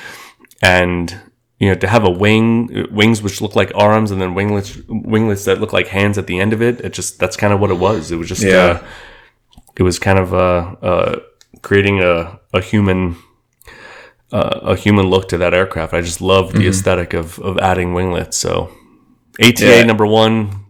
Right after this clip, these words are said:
Speaker 1: bias, but then after that, United Battleship.
Speaker 2: Oh, yeah. Well, it's, it's kind of the same thing with the split scimitars. You know, when the split scimitars came out, that was like,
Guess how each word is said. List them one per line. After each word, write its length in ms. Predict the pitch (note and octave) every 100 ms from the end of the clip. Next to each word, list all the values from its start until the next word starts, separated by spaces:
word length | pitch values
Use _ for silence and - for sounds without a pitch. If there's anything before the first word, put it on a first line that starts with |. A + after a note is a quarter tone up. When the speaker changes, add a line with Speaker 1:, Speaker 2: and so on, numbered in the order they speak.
| _
Speaker 1:
bias, 680 | G2+ F#2 G2+ G#2 G#2 - - - - -
but 120 | F#2
then 140 | F#2+ F#2
after 180 | F#2 F#2+
that, 220 | F#2 F#2
United 380 | F#2 F2+ F2+ E2+
Battleship. 520 | E2+ E2+ - F2 - _ _ _ F2+
Speaker 2:
Oh, 120 | F#2
yeah. 280 | F2 F2 F#2+
Well, 260 | G2 G2
it's, 280 | F#2+ G#2 -
it's 340 | B2+ G#2+ G#2+ -
kind 200 | A#2+ A#2+
of 80 |
the 80 | A#2
same 260 | - G#2+ F#2+
thing 280 | G2 G#2 F#2+
with 120 | F2+
the 60 |
split 300 | F2+ - G2
scimitars. 600 | - G2 F#2+ F2+ F2 F#2 -
You 60 |
know, 60 | F2+
when 80 | F#2
the 60 |
split 260 | - F#2 -
scimitars 460 | G2+ G2 G#2 G2+
came 180 | - G2+
out, 160 | G2 G2
that 120 | F#2
was 200 | G2 F2+
like, 260 | F#2 F#2